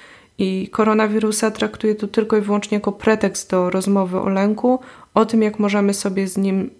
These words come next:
w zdrowy sposób radzić, gdzie szukać pomocy, gdy zaczyna nam przeszkadzać w życiu. Rozmawiamy dziś także na takie tematy jak kryzys,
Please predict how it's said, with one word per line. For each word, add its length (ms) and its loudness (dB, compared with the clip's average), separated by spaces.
w 80 -10
zdrowy 400 2
sposób 480 -6
radzić, 560 -2
gdzie 200 2
szukać 380 -2
pomocy, 500 0
gdy 200 -2
zaczyna 440 0
nam 260 2
przeszkadzać 600 -2
w 80 -8
życiu. 500 -4
Rozmawiamy 680 4
dziś 240 -2
także 440 2
na 120 0
takie 260 -6
tematy 460 -4
jak 440 -6
kryzys, 960 0